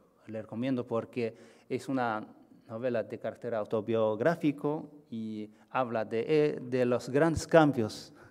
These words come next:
que él tuvo, bueno, el narrador, mejor dicho, que tuvo, y también sus compañeros, sus compañeros de, eh, de, de, de colegios, compañeros de, del ejército, que, <clears throat> eh, vivieron, ah, vivieron en la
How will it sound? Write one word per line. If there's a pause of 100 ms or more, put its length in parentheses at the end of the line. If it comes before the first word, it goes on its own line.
(240)
que
él
tuvo,
bueno,
el
narrador,
mejor
dicho, (140)
que
tuvo,
y
también
sus
compañeros, (520)
sus
compañeros
de,
eh,
de,
de,
de
colegios,
compañeros (200)
de,
del
ejército, (520)
que,
<clears throat>
eh, (260)
vivieron, (120)
ah,
vivieron (400)
en (200)
la